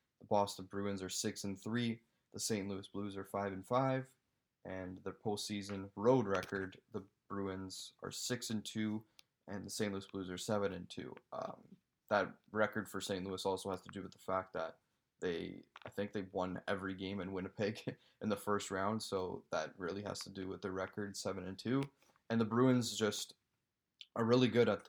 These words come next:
uh, are really good away from home. They're awesome at home because their crowd, uh,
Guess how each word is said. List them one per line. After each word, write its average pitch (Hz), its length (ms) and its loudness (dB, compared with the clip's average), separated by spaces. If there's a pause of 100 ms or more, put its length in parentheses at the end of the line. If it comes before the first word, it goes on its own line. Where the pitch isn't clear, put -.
uh, 98 200 0 (580)
are 104 80 -2
really 110 220 2
good 107 160 4
away 101 180 2
from 95 180 -6
home. 104 380 -2
They're 104 280 4 (280)
awesome 101 360 4
at 92 120 0
home 95 200 0
because 90 280 -2
their 87 100 -4
crowd, 95 420 0 (540)
uh, - 180 -8